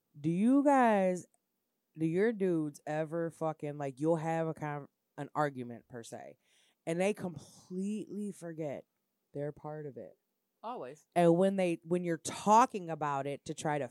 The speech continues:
Speaker 1: fix it, they're, like, "Well, you did," and I'm just like, "Hold on, I did this, like, way af-, I, it was a reaction to what you said." "No, it wasn't. You said it before." You see what I'm saying? Like, they have their own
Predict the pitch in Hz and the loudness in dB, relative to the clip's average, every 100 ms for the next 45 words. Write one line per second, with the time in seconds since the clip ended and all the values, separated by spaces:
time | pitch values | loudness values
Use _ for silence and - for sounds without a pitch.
0 | - - 143 165 - 226 233 233 _ - | -10 -8 -4 -4 -2 0 0 0 _ -18
1 | - _ _ _ _ _ _ _ _ _ | -18 _ _ _ _ _ _ _ _ _
2 | _ 139 170 185 202 196 180 170 151 135 | _ -2 2 4 4 2 0 0 -2 -6
3 | 160 _ _ _ _ _ _ _ _ _ | -16 _ _ _ _ _ _ _ _ _
4 | _ _ - 190 220 214 302 320 233 302 | _ _ -6 -4 -2 0 2 2 2 0
5 | 294 196 180 202 208 196 185 170 165 190 | 0 -4 -8 -10 -12 -10 -10 -10 -12 -14
6 | - 185 180 180 139 170 160 - 147 135 | -14 -16 -14 -16 -12 -14 -14 -16 -18 -16
7 | 131 156 165 156 156 151 _ _ _ - | -14 -12 -12 -12 -16 -18 _ _ _ -8
8 | 151 170 165 160 156 - 165 170 151 143 | 0 2 4 2 2 0 -2 -2 -6 -4
9 | 143 147 139 131 151 135 117 - _ _ | -2 -2 -4 -6 -2 -2 -4 -14 _ _
10 | _ _ _ _ 254 330 320 247 247 269 | _ _ _ _ 4 8 8 8 6 4
11 | 277 254 277 294 269 233 220 - 240 147 | -2 -6 -4 0 0 0 -2 2 2 2
12 | 202 196 240 220 214 220 220 208 180 180 | -2 -6 -6 -6 -6 -4 -2 -2 -2 -2
13 | 180 180 190 160 160 - 160 170 180 180 | -2 0 -2 2 0 2 0 0 0 -2
14 | 185 | -6